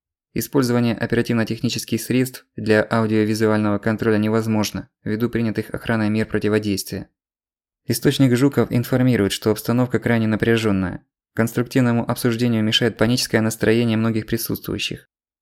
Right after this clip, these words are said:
Неоднократно поднимался вопрос об угрозе ареста.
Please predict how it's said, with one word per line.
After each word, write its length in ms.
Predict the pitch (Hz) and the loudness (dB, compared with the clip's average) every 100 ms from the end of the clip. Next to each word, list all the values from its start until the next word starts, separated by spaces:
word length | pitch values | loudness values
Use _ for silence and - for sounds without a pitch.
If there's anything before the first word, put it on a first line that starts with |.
| _ _ _ _ | _ _ _ _
Неоднократно 720 | 113 117 120 123 139 131 113 | 2 4 2 2 2 2 2
поднимался 540 | 107 110 113 117 - | 2 2 2 0 2
вопрос 360 | 110 110 131 127 | 2 2 0 -2
об 200 | - 107 | -2 0
угрозе 340 | 117 123 110 - | 2 2 0 0
ареста. 560 | 120 107 101 - - | 0 0 -2 -8 -12